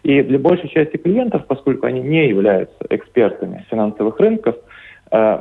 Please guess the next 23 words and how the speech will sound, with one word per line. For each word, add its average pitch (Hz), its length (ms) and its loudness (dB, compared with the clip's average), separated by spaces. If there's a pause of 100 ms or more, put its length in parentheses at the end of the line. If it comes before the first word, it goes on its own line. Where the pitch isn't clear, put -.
(120)
эти 147 220 -4
решения 143 640 -2
являются 147 500 0
достаточно 117 600 -14
сложными. 95 480 -2 (1120)
И - 80 -8
поэтому 147 400 0
то, 156 180 2
с 156 80 -8
чем 123 160 -6
мы 123 120 -14
пришли 123 300 -6
на 131 100 0
рынок, 220 420 2 (460)
это, 135 540 -2
э, 110 260 -2
реальная 123 380 0
помощь 113 340 -4
для 107 120 -8
клиентов, 143 560 -2 (540)
как 180 220 0
распределить 123 720 -2 (280)
их 131 300 -6